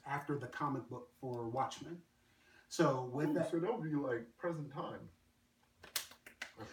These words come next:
Speaker 1: But it doesn't look like present time. It,
Speaker 2: It's an alternate universe. Okay.
Speaker 1: Right. It, it, it's, it's kinda like the same, like, in a comic book where you have, like,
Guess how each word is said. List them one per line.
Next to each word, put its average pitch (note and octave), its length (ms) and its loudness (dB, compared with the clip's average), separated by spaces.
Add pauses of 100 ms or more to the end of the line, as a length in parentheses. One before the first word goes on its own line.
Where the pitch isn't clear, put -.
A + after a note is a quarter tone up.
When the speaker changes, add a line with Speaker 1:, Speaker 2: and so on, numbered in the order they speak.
(140)
Speaker 1:
But D#3 180 10
it D3 80 4
doesn't D3 280 4
look - 160 6
like D3 160 0
present D3 280 2
time. C3+ 380 0
It, D3+ 220 2 (120)
Speaker 2:
It's A#2+ 100 -10
an C#3+ 80 0
alternate B2 320 0
universe. F#2+ 200 -16 (160)
Okay. A2+ 100 -6 (120)
Speaker 1:
Right. E3 220 8
It, E3 220 4
it, D#3+ 220 6 (100)
it's, - 380 2
it's E3 160 2
kinda G3+ 200 4
like E3 160 6
the D3 60 0
same, D3+ 320 2
like, C3 200 -4
in D#3 200 4
a D3+ 40 4
comic D3+ 340 2
book D3+ 240 4
where C3+ 160 -2
you C3 140 -2
have, C3+ 360 -2
like, B2+ 220 -6